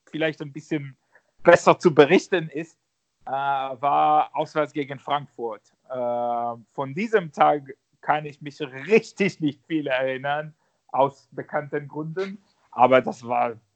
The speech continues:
schon geil. Also das Auswärtsblock war mega geil und dieser Comeback war auch, das,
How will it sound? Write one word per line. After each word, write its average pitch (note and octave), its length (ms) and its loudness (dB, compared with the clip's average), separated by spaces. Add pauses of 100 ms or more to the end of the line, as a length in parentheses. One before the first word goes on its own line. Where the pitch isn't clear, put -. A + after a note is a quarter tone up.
schon A#2 680 -6 (120)
geil. A2 460 0
Also A2 300 -8
das A2+ 300 -16
Auswärtsblock A#2+ 880 -6
war A2+ 220 -4 (120)
mega A#2+ 420 -6
geil A2+ 520 -4
und A#2+ 280 -10
dieser A#2+ 220 -6
Comeback C3 640 -2
war G#2 460 0 (1120)
auch, B2+ 440 8
das, B2+ 220 2